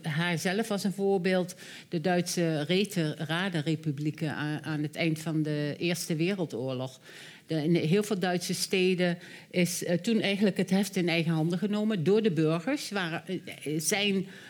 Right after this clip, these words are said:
weliswaar maar kort, hooguit een jaar, maar soms maar een paar maanden, eh, eh, raden. De Republieke Raden slaat dan op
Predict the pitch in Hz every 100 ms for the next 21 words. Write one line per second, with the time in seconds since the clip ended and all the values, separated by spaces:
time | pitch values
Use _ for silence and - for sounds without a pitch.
0 | - - 185 185 190 190 170 160 160 233
1 | - - 190 190 185 170 170 143 139 160
2 | 240 202 165 156 156 151 - 175 170 -
3 | 160 156 151 156 151 156 160 190 180 185
4 | 170 127 165 156 139 160 151 - 165 156
5 | 156 202 220 220 196 190 196 156 170 165
6 | 180 185 190 175 190 175 180 160 151